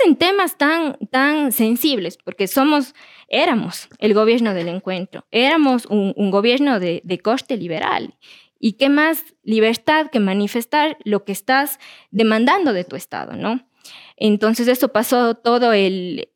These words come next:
todo el, el nueve de marzo. Fue una, una sesión, eh, bastante larga. Fueron como cinco horas, cinco horas de,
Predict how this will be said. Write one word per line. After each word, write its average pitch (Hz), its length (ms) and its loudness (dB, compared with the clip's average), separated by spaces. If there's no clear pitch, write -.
todo 240 320 2
el, 190 300 0
el 196 160 0
nueve 226 200 2
de 220 100 -4
marzo. 277 420 0
Fue 226 260 0
una, 185 500 -2
una 190 220 -4
sesión, 220 800 0
eh, 185 300 -4
bastante 220 420 -2
larga. 247 380 0
Fueron 226 240 -2
como 185 240 -6
cinco 233 420 0
horas, 269 480 0
cinco 240 300 -2
horas 226 300 2
de, 180 240 -6